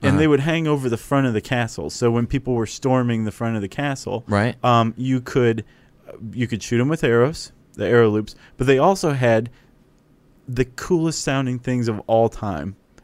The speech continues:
Speaker 1: murder holes.
Speaker 2: <laughs> Yeah, I love these.
Speaker 1: Murder holes were holes, but you could shoot arrows. Um, th-, so basically, if you're standing on a hoarding, there were holes in the floor.
Speaker 2: Yeah.
Speaker 1: So you could shoot arrows.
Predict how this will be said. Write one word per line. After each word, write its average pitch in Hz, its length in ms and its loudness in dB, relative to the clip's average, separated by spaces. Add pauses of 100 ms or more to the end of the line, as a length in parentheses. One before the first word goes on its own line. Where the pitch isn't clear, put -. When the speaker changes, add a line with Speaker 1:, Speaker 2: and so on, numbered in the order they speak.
Speaker 1:
murder 123 340 4
holes. - 420 -6
Speaker 2:
<laughs> - 140 -2
Yeah, 117 180 -2
I 131 60 -2
love 95 220 -2
these. 90 300 -6 (120)
Speaker 1:
Murder 185 320 2
holes 190 320 2
were 135 380 4
holes, 123 640 2 (300)
but 131 260 2
you 139 180 -2
could 123 240 -4
shoot 139 280 2
arrows. 123 560 2 (240)
Um, 113 420 0 (220)
th-, - 180 -2
so 131 200 2
basically, 127 400 0
if 120 100 -2
you're 120 80 -2
standing 120 360 -2
on 107 120 -2
a - 20 -2
hoarding, 110 380 -2 (160)
there 117 120 -2
were 113 60 2
holes 127 280 0
in 110 80 -2
the 101 60 -4
floor. 110 460 -2
Speaker 2:
Yeah. 117 160 2
Speaker 1:
So 127 80 -2
you 123 60 -4
could 117 120 -6
shoot 170 220 0
arrows. 139 280 2